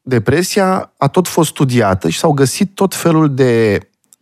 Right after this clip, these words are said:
rezolvări, să spunem, în terapii, uh, rezolvări, dar pe baza modelului feminin al depresiei, mai mult decât cel masculin, fiind de două ori mai multe și lua-, fiind luați paușal.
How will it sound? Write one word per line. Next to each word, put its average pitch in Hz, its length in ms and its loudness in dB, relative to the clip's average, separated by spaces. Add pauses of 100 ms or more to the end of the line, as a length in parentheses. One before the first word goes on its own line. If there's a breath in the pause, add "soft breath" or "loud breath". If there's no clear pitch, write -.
(140)
rezolvări, 98 880 2
să 98 140 -6
spunem, 90 420 -2
în 110 100 2
terapii, 92 800 -2 (920)
uh, 98 260 2
rezolvări, 117 920 0 (160)
dar 147 360 0 (120)
pe 151 140 2
baza 151 840 -2
modelului 135 580 2
feminin 127 560 2
al 80 140 0
depresiei, 82 500 -6
mai 92 100 2
mult 104 180 4
decât 95 200 2
cel 95 140 2
masculin, 92 440 2
fiind 98 180 2
de 98 60 2
două 98 140 2
ori 95 80 2
mai 92 100 2
multe 90 320 -2
și - 200 -8
lua-, 107 280 0 (140)
fiind 107 280 0
luați 101 220 2
paușal. 92 500 -2